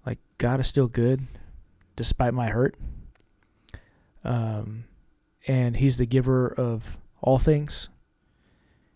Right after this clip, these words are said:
And he's the giver of all good things. And so,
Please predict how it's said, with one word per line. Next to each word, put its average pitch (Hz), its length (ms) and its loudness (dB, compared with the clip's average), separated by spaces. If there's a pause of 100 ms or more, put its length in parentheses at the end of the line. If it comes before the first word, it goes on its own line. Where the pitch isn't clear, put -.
(600)
And 117 440 -2
he's 139 180 0
the 135 40 -2
giver 127 300 0
of 120 120 -2
all 120 140 0
good 131 240 0
things. 151 460 -2 (1900)
And 135 200 2
so, 143 440 8